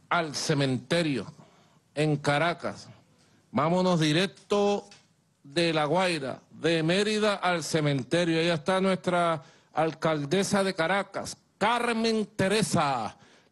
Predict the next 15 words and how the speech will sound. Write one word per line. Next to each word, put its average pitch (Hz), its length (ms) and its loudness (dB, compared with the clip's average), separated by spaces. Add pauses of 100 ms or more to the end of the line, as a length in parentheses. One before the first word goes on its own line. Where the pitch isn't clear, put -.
(180)
la 147 220 2
alcaldesa 165 840 0
de 202 120 0
Caracas, 160 600 -2
precisamente 196 1200 0
en 156 140 0
la 156 160 0
parroquia 180 500 0
Santa 170 600 -2
Rosalía, 151 720 0 (960)
para 214 520 0 (560)
proceder 165 640 0
a 208 120 0
la 202 120 0
reinauguración 185 1300 0